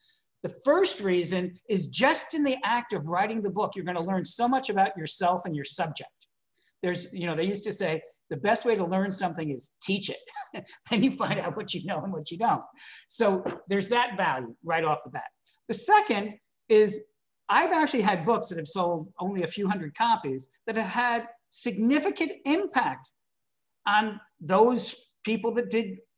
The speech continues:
purchase or read the book. And you can never predict. That's why the world is such a wonderful miracle place. Of course, you know, when we do something and a million, or in our case, we've had <laughs> ten million people read a single book, um,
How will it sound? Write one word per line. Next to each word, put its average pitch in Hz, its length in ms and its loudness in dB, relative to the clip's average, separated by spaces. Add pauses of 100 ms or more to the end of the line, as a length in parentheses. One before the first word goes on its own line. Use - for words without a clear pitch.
(140)
purchase 208 420 -2
or 202 80 0
read 196 240 -2
the 214 60 2
book. 320 300 0 (640)
And 233 260 0 (240)
you 285 360 -2
can 254 160 -2
never 285 260 -2
predict. 269 500 -6
That's 247 260 -2
why 254 220 2
the 220 120 2
world 220 420 2
is 208 160 -2
such 226 180 -6
a 208 60 -2
wonderful 202 480 -6
miracle 202 500 -4
place. - 320 -4 (220)
Of 240 140 -6
course, 349 320 0 (520)
you 262 140 -2
know, 214 80 0
when 233 160 0
we 240 120 -2
do 220 220 0
something 220 440 -2
and 214 80 -2
a 202 60 -2
million, 208 380 0
or 196 120 -4 (100)
in 151 240 -8 (260)
our 160 140 -4
case, 170 300 -8
we've 143 100 -8
had - 200 -6
<laughs> - 80 -8
ten 156 160 -4
million 180 460 -4 (640)
people 175 260 -6
read 165 240 -6
a 147 80 -4
single 170 320 -4
book, 160 320 2 (640)
um, 175 380 2